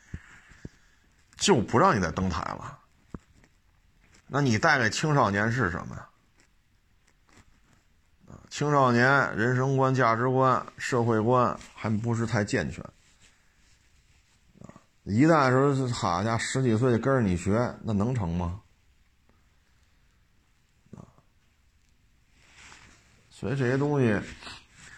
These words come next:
唉，为了流量啊，什么都能来，啊，什么都能来，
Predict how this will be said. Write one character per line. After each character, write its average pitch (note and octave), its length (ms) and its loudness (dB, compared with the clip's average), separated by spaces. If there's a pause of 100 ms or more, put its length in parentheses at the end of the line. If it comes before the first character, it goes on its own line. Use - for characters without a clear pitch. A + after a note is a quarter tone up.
(680)
唉， - 340 -4 (2250)
为 A#2+ 140 0
了 G#2 120 2
流 G#2 260 2
量 G#2+ 260 2
啊， A1+ 300 -8 (260)
什 - 240 -6
么 B2+ 80 -2
都 G2 140 0
能 D#2+ 160 -4
来， C2+ 80 -6 (1500)
啊， - 200 -14
什 - 220 -6
么 B2+ 100 0
都 F2 160 -2
能 D2 160 -6
来， G#1 80 -8